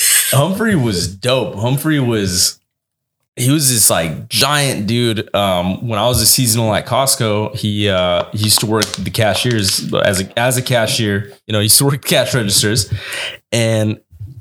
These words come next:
this dude was just super quiet, very nice, super cool. But, like, people were kinda weird with him that worked there. Like, they didn't really, especially the younger people, they didn't, like, say hi to him. Like, I don't know. I just felt like they were kinda weird about him.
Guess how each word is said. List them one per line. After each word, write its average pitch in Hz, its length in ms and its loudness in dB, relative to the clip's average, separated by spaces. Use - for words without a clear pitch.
this 113 400 2
dude 151 180 0
was 113 160 0
just 87 220 2
super 226 580 2
quiet, 90 460 -2
very 117 320 0
nice, 180 340 2
super 151 340 2
cool. 151 360 0
But, 123 200 -4
like, 98 240 0
people - 240 -4
were 160 160 0
kinda 190 280 0
weird 131 260 0
with 107 160 -2
him 95 120 0
that 90 160 0
worked 98 240 -2
there. 90 180 0
Like, 92 320 -2
they 113 80 0
didn't 120 200 0
really, 113 520 0
especially 190 420 0
the 165 120 2
younger 117 300 0
people, 95 340 -4
they 95 120 0
didn't, 135 220 0
like, 104 440 -2
say 113 200 2
hi 98 300 -2
to 135 100 0
him. 131 480 2
Like, 110 340 0
I 180 40 -2
don't 202 140 0
know. 151 240 2
I 101 180 2
just 110 200 -4
felt 110 200 -2
like 104 340 -2
they 120 60 0
were 120 120 0
kinda 120 220 0
weird 104 260 0
about 92 240 2
him. 87 120 -4